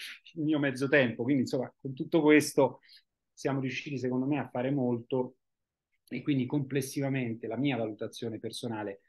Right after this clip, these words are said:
è che abbiamo ancora un'organizzazione vivace che ha voglia di lavorare con tanti giovani che non sono qui oggi perché sono al loro congresso e che saranno la nostra continuità e quindi io credo che ci siano i presupposti per fare bene insieme nei prossimi mesi.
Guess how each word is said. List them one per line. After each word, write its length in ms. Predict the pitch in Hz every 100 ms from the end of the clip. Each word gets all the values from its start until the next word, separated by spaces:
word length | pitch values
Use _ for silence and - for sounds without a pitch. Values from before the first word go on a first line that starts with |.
| _ _
è 120 | 117
che 120 | - 113
abbiamo 240 | 117 120
ancora 220 | 113 123
un'organizzazione 880 | 113 107 110 107 113 - 123 110 101
vivace 480 | 113 117 127 123 110
che 80 | 101
ha 60 |
voglia 260 | 101 113 107
di 80 | 107
lavorare 560 | 110 123 123 120 110
con 160 | 107 101
tanti 300 | - 104 110
giovani 480 | 104 123 110 104 98
che 80 | 98
non 140 | 101
sono 260 | - 120 113
qui 100 | 113
oggi 320 | 110 107 -
perché 240 | 101 -
sono 320 | 107 - 104 95 - - -
al 100 | -
loro 180 | 113 117
congresso 600 | 117 117 131 120 - 110
e 140 | 101 -
che 360 | 110 104 101 113
saranno 440 | - 120 120 113
la 80 | 110
nostra 280 | 117 117 110
continuità 880 | 117 117 - _ 131 139 113 95 - _ _ _
e 180 | - 113
quindi 640 | 127 117 107 107 104 104 113
io 160 | 135
credo 240 | 123 120 113
che 120 | 110
ci 120 | 117
siano 200 | 113 113
i 40 | 113
presupposti 640 | 113 113 113 110 104 -
per 160 | 107 -
fare 200 | 104 101
bene 180 | 104 101
insieme 400 | 101 - 101 101
nei 120 | 98
prossimi 440 | 104 95 - 101
mesi. 280 | 92 82